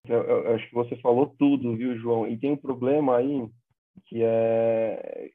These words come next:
que também você citou, que é o vestibular, muitas vezes. Sabe, aceitar, às vezes, que você, hum, é, é, não, não é, assim, perfeito, é, é, seria perfe-, é, seria ótimo, né? Seria muito bom, mas o vestibular tá ali, sabe? Então, é,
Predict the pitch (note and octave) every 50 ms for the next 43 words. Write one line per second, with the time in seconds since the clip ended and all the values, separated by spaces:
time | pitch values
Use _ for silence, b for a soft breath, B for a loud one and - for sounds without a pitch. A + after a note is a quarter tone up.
0 | _ _ _ _ - C#3 B2+ C#3 D3 C#3 C3+ B2+ - A#2+ A#2 - D#3 D3+ - -
1 | C#3 D#3 F3 C#3+ C3 B2 - - A2 A2+ G#2+ G#2 G#2 G2+ G2+ G#2 G2 G2+ G2+ G2
2 | G2+ G#2 G2 G2 G2 G2 F#2+ _ _ _ _ _ _ _ _ b b b b b
3 | b - A#2 A2+ G#2+ A2+ - - - - A2+ A2+ A#2 - C#3 C3+ C#3 D3+ E3 F3+
4 | F3 D3+ D3+ C3+ - - C#3 B2 B2+ B2 A#2+ - C#3 C3 A#2+ A2 - - - -
5 | A2+ A2+ A2+ G#2+ - - _ _ _ _ _ _ _ - A#2 A#2 - - A#2 A#2
6 | A#2+ A#2+ A#2+ A#2 A#2 A2+ A2 G#2+ G2 G2 - _ _ _ _ _ _ A2 A2 G#2+
7 | B2+ C#3 C3 C3 B2+ B2+ C3+ C#3+ C3+ A2+ G#2+ - - _ _ _ _ _ _ _
8 | - - - - - A#2+ A#2 G#2 F#2+ - A#2+ A#2 - - B2 C#3 D#3 C#3+ B2 -
9 | - G#2 G2 - _ _ _ b b b b _ _ _ - - - _ - C2+
10 | - - B2+ A#2+ A#2+ C3 C3+ - D3+ - - - - - F#2+ - B2 A#2+ - -
11 | C#3+ D#3+ D#3+ D3 C#3+ C3+ - - A2+ G#2 G#2 G#2+ A2 A2+ A2+ G2+ - - B2 C3
12 | C#3 C3+ F3 F3 - C#3+ B2+ A#2 A2 - - - _ _ _ _ _ _ - B2
13 | B2+ C3+ C3 C#3 D3 - C#3+ C#3 C#3+ C#3+ D3 - - - F3+ F3 E3 D3 D3 D3
14 | C#3+ - _ _ C#3+ C#3+ C3 A#2+ A2 G#2+ G#2 G2 _ _ _ _ - A2 C3+ C3
15 | C3 - - -